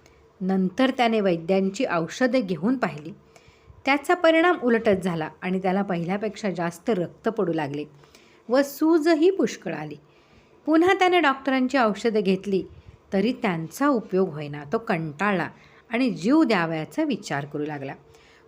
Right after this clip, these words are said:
होय नाही करता करता एक दिवस डोंगरावरून उडी टाकून जीव द्यावा म्हणून तो निघाला. तेव्हा त्याची बायको डोळ्यात पाणी आणून त्याला म्हणाली, "अहो, असे करू नका,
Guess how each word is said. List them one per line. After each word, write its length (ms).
होय 240
नाही 380
करता 440
करता 340
एक 180
दिवस 340
डोंगरावरून 680
उडी 200
टाकून 420
जीव 260
द्यावा 340
म्हणून 240
तो 120
निघाला. 540
तेव्हा 180
त्याची 300
बायको 440
डोळ्यात 280
पाणी 280
आणून 280
त्याला 240
म्हणाली, 300
"अहो, 400
असे 260
करू 240
नका, 300